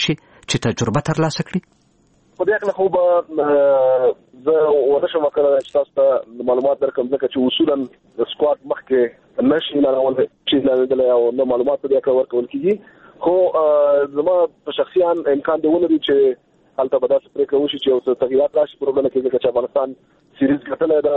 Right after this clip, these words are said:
Speaker 1: آه، هوتک صاحب، آه، دغو لوبو ته چې وګورو، تیرو دوو شلو وریزو لوبو ته چې وګورو، د افغانستان د پیل لوبغاړي تقریباً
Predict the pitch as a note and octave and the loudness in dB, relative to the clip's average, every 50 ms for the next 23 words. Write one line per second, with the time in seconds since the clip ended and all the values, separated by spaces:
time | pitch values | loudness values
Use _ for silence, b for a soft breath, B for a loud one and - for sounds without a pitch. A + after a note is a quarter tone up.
0 | C#3 C3+ - E3 D#3 F3 G3 G3+ F3 G#3 - - A#3+ - - - A#3+ - - - | 0 0 0 0 0 0 0 0 0 0 0 -2 -4 -4 -4 -4 -4 -4 -6 -4
1 | - F#3 D3+ D3+ - F3+ F3+ G#3+ F3 D#3+ F#3+ F3+ F#3+ F3 F#3+ F3+ E3 E3 - D3+ | -2 0 0 0 -2 -6 -6 -4 -2 -2 0 0 0 0 0 0 -2 -4 -4 -6
2 | - - D#3+ D#3+ D#3 B2 B2 A#2+ B2 A#2+ - - F#3+ F3 D3+ C#3+ C3+ - - - | -6 -2 -2 -2 0 0 0 -2 -2 -2 -2 -2 -2 -2 0 -2 -4 -4 -6 -8
3 | C#3 A2+ C#3 F3 D3+ - - - C#3+ B2 A#2 A#2 B2 B2+ E3+ A#2 A#2 A#2+ B2+ C3+ | -8 -4 0 0 0 0 0 -2 0 0 0 0 0 0 -2 -2 0 0 0 0
4 | A#2 A#2 A2+ - G#2+ - - C3 B2+ G#2+ A2+ A#2+ - C3+ B B B B B B | 0 -2 -4 -4 -6 -4 -2 -2 -2 0 -2 -2 -4 -4 B B B B B B
5 | B B - C3+ D3+ - - F3+ F3 - A3+ A3 G3+ F#3 F3 - G3+ G3 F#3 D#3+ | B B -4 -2 -2 0 0 -2 -2 0 -2 -2 0 -2 -2 -2 -2 -2 0 0
6 | D3 C#3+ B2 A#2 D3 E3 D#3 C#3+ C3+ B2 - _ _ - - - - - - - | 0 -2 -2 -2 -2 -2 -2 -2 -4 -4 -6 _ _ -20 -20 -20 -14 -10 -8 -8
7 | - - D3 C3 C#3 | -6 -4 -2 -2 -2